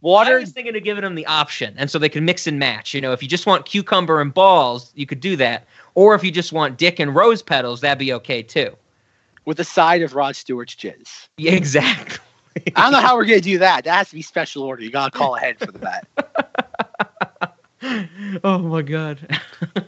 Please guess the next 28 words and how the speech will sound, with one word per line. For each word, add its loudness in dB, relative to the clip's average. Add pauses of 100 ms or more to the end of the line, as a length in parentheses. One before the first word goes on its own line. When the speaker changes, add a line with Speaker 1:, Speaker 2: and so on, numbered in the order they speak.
Speaker 1:
But 6
yes, 4
remember, 6
there's 4
also 4
some -2
other 0
things -6
we -6
gotta 4
do. -2
We -4
need -6
some -10
girly 2
shit. 4 (540)
I -20
think 2
it 8
Speaker 2:
Yes. 4
Speaker 1:
goes 6
without 0
saying. -2 (240)
Speaker 2:
Yes, -14
more -2
girly 2
shit, -6
absolutely. -6